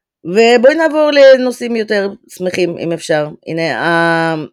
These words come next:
הייתה לנו הזדמנות, אה, לחזור לשגרה, כאילו בזמן שהיינו בשבעה בעצם,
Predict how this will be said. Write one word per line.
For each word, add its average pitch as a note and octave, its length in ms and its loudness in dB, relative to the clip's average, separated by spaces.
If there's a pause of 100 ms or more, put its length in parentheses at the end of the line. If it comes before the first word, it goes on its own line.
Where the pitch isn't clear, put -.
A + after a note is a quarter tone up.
(680)
הייתה G3 240 2
לנו A3 260 2
הזדמנות, F#3+ 760 -4
אה, D#3 640 2 (460)
לחזור D#3+ 380 2
לשגרה, E3 560 -2 (240)
כאילו F3 240 -2
בזמן G3+ 280 -4
שהיינו F3 460 0
בשבעה D#3+ 440 -2
בעצם, F#3+ 360 -2